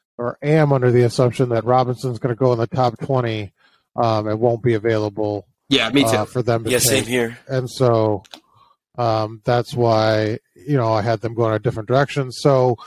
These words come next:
Speaker 1: um, you know, if he's there at twenty-eight, you probably have to seriously consider it because,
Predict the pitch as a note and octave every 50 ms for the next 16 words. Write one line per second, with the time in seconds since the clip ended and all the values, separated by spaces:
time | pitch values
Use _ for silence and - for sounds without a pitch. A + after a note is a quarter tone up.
0 | - - - - _ _ - C#3 C3+ B2 A#2+ A2+ A#2 A2+ A2 A2 A2 G#2+ A2+ _
1 | _ _ _ _ _ D#3 D3+ C3+ B2+ B2 B2+ B2 - - F3 F3+ D3 - F3+ E3+
2 | D#3+ C#3+ - - E3 E3 D3+ C#3+ D3 D3 D3 C#3 B2+ B2+ - - D#3 C3+ C3+ B2
3 | C3+ B2 C3 B2+ A#2+ - - - B2+ B2 A#2+ A#2 A2+ G2+ - - C#3 C3 B2+ -
4 | - C3 - - A2+ - - C3 B2+ B2 A#2 A2+ A#2+ - - C3+ B2+ A#2+ A2 G2+
5 | G2 - - - -